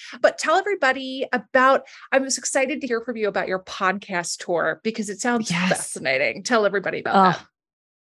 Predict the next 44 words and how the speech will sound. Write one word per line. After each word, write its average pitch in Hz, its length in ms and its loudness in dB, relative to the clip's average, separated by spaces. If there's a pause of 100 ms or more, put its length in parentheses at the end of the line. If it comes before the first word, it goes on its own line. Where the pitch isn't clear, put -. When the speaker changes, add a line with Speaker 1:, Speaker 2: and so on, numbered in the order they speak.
Speaker 2:
I 240 580 4
love 143 280 4
doing 147 260 2
podcast 135 500 -2
tours. 135 240 -4
When 156 200 0
we 139 120 -2
do 185 180 0
live 156 360 0
shows 120 320 -4
on 135 140 0
Terrible, 120 440 -2
Thanks 190 240 2
for 202 120 -2
Asking, 147 360 -2
I 135 40 -2
mentioned, 127 500 -2
mentioned 156 340 2
it's 196 160 0
narrative. 170 440 2
So 131 200 -4
it's, - 420 -10 (340)
it's - 100 -8
not 196 180 2
like 214 160 4
going 170 280 4
and 165 80 2
just 151 140 -2
watching 143 440 2
two 196 180 -2
people 175 300 -2
talk 165 260 -2
on 156 100 0
stage, 139 240 -2
which 139 140 -4
is 143 120 0
also 147 220 2
great. 240 300 4
And 147 100 0
I 143 40 0
love 135 240 0
shows 196 260 2
like 147 180 -2
that. 117 240 -6